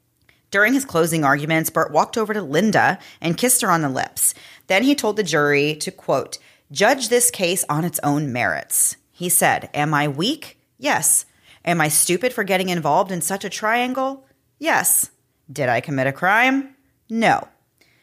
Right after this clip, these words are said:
After three days of deliberations, Bert was found not guilty of aggravated harassment, sexual abuse, and menacing.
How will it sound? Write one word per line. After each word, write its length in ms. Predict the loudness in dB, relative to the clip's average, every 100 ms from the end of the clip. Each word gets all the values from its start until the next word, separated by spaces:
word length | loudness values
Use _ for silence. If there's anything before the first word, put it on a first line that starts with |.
| _ _ _ _
After 260 | -4 -2 -4
three 220 | -2 -2
days 240 | 0 0 0
of 60 |
deliberations, 840 | 0 -2 0 0 0 0 0 -2 -6
Bert 340 | -6 -2 -2
was 140 | -2 -2
found 320 | 0 0 -2 -2
not 340 | 2 2 2
guilty 320 | 0 0 0
of 100 | -2
aggravated 480 | 2 0 0 -2 -2
harassment, 640 | 0 2 2 2 -2 -4 -8 _
sexual 480 | -2 0 0 -2 -2
abuse, 440 | -4 -4 -4 -4
and 360 | -2 -2 -2 -6
menacing. 640 | -4 0 0 0 -2 -6